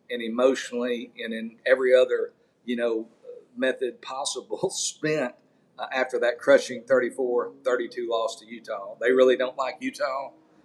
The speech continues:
They hadn't been able to beat Utah recently, and, uh, Lincoln Riley, he, he quotes something to the effect, "My most difficult loss ever,"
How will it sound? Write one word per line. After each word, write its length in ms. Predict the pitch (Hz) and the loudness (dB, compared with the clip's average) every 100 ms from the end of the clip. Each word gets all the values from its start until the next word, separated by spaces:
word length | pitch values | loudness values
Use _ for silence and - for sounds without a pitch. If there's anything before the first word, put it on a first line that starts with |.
| _ 107 | _ 0
They 100 | 117 | 2
hadn't 180 | 120 | 2
been 100 | 120 | 0
able 240 | 120 120 113 | 0 0 -2
to 120 | - | 2
beat 240 | 131 139 131 | 2 2 0
Utah 440 | 131 127 131 131 123 | -2 0 0 2 2
recently, 720 | 135 - 135 127 123 120 117 _ _ _ - | 0 -2 -6 -4 -4 -4 -16 _ _ _ -8
and, 240 | 110 107 | -8 -4
uh, 100 | 110 | -4
Lincoln 320 | 113 123 120 113 | -2 -4 -6 -4
Riley, 640 | 123 127 123 123 113 123 - - | -2 0 0 -2 -6 -16 -16 -10
he, 60 | |
he 60 | 123 - _ _ | -10 -10 _ _
quotes 420 | - 127 127 - | 8 8 8 0
something 280 | 143 123 127 | -6 -4 -6
to 120 | 120 | -8
the 140 | 117 117 | -6 -4
effect, 400 | 117 127 120 - | -2 -2 -2 -6
"My 140 | 120 | -10
most 260 | 117 113 - | -8 -8 0
difficult 360 | 120 - 120 | 0 0 -6
loss 340 | 110 110 107 123 | 0 0 0 -2
ever," 340 | 113 95 90 | -2 -4 -10